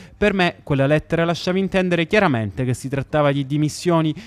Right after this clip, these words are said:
Proprio in Sicilia ho imparato l'uso delle sfumature delle parole. È inutile negare che sta iniziando una fase politica nuova, non credo ci siano gli estremi per rimanere al mio posto. Ascolterò, se ci sarà, la proposta che mi faranno.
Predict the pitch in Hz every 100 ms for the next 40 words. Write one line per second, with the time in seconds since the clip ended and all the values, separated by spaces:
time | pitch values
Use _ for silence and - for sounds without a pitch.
0 | - - 214 214 202 214 247 240 196 185
1 | 185 185 185 190 196 165 135 143 - 156
2 | 160 147 127 120 120 120 127 131 123 120
3 | - 127 123 165 175 180 190 170 113 104
4 | 107 127 - 156 151 180 180 160 147 156
5 | 151 147 147 143 160 170 147 113 113 -
6 | 170 185 190 180 165 135 117 120 120 120
7 | - 151 151 147 147 139 135 135 131 131
8 | 143 156 165 143 - 147 147 - - 175
9 | - 208 220 175 - - 127 - 156 165
10 | - 120 135 139 127 110 - 123 120 117
11 | 127 120 110 110 110